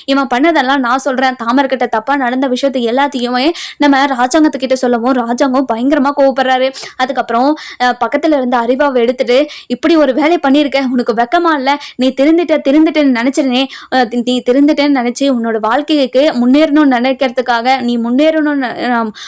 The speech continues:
நீ முன்னேறணுன்றதுக்காக நான் என்னென்னலாம் பண்ணேன், எது உன்னை ஒவ்வொன்றுத்தையும் பார்த்து பார்த்து பண்ணி வச்சிருந்தேன். ஆனா இப்படி ஒரு கேடு கெட்ட வேலையை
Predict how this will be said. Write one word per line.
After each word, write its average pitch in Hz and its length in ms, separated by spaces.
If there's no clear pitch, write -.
நீ 277 200
முன்னேறணுன்றதுக்காக 277 1040
நான் 240 200
என்னென்னலாம் 311 600
பண்ணேன், 262 280
எது 262 440
உன்னை 240 180
ஒவ்வொன்றுத்தையும் 277 720
பார்த்து 269 320
பார்த்து 262 260
பண்ணி 254 200
வச்சிருந்தேன். 254 540
ஆனா 302 300
இப்படி 269 300
ஒரு 269 180
கேடு 359 260
கெட்ட 320 200
வேலையை 285 300